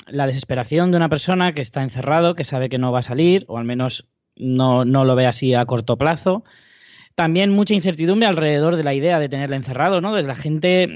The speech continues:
eh, decir, "Bueno, ¿y de qué sirve tenerlo? Y, y, y si lo tienes que explicar tantas veces el por qué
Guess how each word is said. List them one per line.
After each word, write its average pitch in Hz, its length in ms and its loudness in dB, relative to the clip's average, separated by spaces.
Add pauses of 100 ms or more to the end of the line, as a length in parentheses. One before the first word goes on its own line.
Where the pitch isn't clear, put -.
(180)
eh, 117 120 -12
decir, 135 440 -4
"Bueno, 170 200 4
¿y 165 60 6
de 139 100 2
qué 143 120 -4
sirve 170 320 2
tenerlo? 147 480 2
Y, 127 100 0
y, 127 260 -6
y 131 140 -8
si 147 140 -4
lo 143 100 2
tienes 180 280 0
que 180 80 0
explicar 151 420 -2
tantas 147 280 0
veces 147 320 -2 (200)
el 160 160 2
por 135 200 0
qué 151 220 0